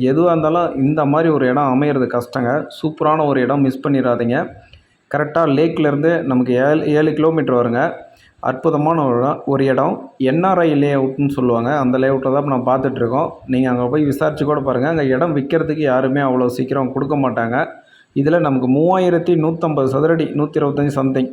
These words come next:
மூவாயிரம், மூவாயிரத்தி நூத்தி இருபத்தஞ்சு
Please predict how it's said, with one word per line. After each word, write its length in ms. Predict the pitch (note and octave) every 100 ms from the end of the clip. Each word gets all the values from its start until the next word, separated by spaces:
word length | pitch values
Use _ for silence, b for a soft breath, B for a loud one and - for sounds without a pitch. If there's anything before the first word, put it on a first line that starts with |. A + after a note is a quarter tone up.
| -
மூவாயிரம், 640 | C3+ C#3+ D3 C#3+ C3+ B2+ A#2+ A#2 A#2 - _ B B B C#3
மூவாயிரத்தி 640 | D#3+ F3 E3+ D#3+ E3 G#3
நூத்தி 300 | E3 D#3+ E3 D3
இருபத்தஞ்சு 560 | D3 D3+ C3+ B2 B2+